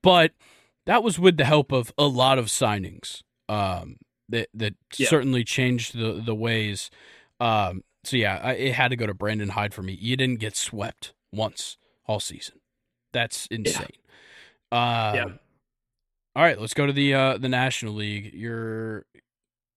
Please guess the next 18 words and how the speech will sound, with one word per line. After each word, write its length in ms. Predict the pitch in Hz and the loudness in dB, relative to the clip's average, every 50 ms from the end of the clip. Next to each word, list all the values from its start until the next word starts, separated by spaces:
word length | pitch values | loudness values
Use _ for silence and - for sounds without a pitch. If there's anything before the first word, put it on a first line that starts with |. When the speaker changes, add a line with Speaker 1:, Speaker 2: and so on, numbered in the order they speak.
| _ - | _ -8
Speaker 1:
nominees 540 | - 123 123 139 147 139 139 139 135 127 123 | -4 -2 -2 0 0 0 0 0 0 -2 -4
are 60 | 123 | -6
Craig 360 | 107 - - 151 143 127 113 | -6 -2 0 0 0 0 -2
Counsell, 480 | - - 131 127 139 131 - - 127 120 | -2 0 0 0 0 0 -2 -4 -6 -4
the 80 | 110 98 | -6 -8
Brewers, 440 | 98 113 117 123 123 110 98 - | -6 -4 -2 -2 -2 -2 -4 -4
Skip 300 | - - - 139 135 - | -6 -4 0 0 -2 0
Shoemaker 680 | - - - 151 139 135 139 135 131 - 139 135 135 - _ - - _ _ _ - | -2 -4 -4 -2 0 2 2 2 0 0 0 0 -2 -4 _ -18 -20 _ _ _ -10
of 200 | 110 107 104 117 | -8 -8 -8 -6
the 220 | 120 113 110 110 - | -4 -4 -4 -4 -4
Marlins, 600 | 95 104 113 123 143 147 147 147 147 143 131 - - | -4 -2 0 2 2 2 2 2 2 0 -2 -4 -6
and 340 | 110 117 113 113 110 110 101 | -4 -2 -2 -2 -2 -4 -6
Brian 360 | - - 107 104 95 104 110 110 | -6 -4 -4 -2 -2 -2 -4 -4
Snitker 420 | - - 151 143 - - 117 107 | -2 -2 -2 -2 -2 -2 -4 -4
of 60 | 101 | -4
the 100 | 101 104 | -4 -6
Atlanta 260 | 107 98 107 113 117 | -6 -4 -4 -6 -6
Braves. 380 | 139 147 131 123 - - - - | -6 -6 -8 -8 -10 -14 -16 -18